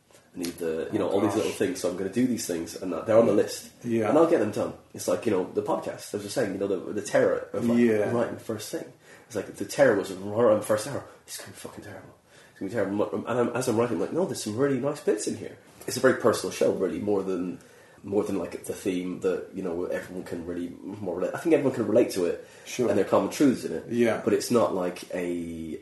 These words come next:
Speaker 1: uh, a, like, a, a massive hook of, like, of social kind of, um, examination of our times or anything like that. You know, it's just like, "This is how I think."
Speaker 2: Yeah. And
Speaker 1: This
Speaker 2: what's
Speaker 1: is
Speaker 2: the show called?
Speaker 1: It's called Tolerance.
Speaker 2: Oh, oh, there you go,
Speaker 1: Yeah.
Speaker 2: Tolerance. Yeah.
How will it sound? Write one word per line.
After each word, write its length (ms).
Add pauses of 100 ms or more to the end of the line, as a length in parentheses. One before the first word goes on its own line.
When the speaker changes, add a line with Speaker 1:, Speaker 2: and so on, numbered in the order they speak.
Speaker 1:
uh, 340 (140)
a, 80
like, 180
a, 280
a 120
massive 480
hook 220
of, 100
like, 180 (220)
of 220
social 500
kind 240
of, 260 (380)
um, 380
examination 680
of 100
our 80
times 480
or 100
anything 300
like 140
that. 240
You 40
know, 120
it's 80
just 120
like, 140
"This 220
is 200
how 220
I 60
think." 340 (160)
Speaker 2:
Yeah. 320
And 100
Speaker 1:
This 80
Speaker 2:
what's 160
Speaker 1:
is 40
Speaker 2:
the 80
show 240
called? 340
Speaker 1:
It's 100
called 140
Tolerance. 720
Speaker 2:
Oh, 340
oh, 140
there 160
you 40
go, 200
Speaker 1:
Yeah. 60
Speaker 2:
Tolerance. 500
Yeah. 220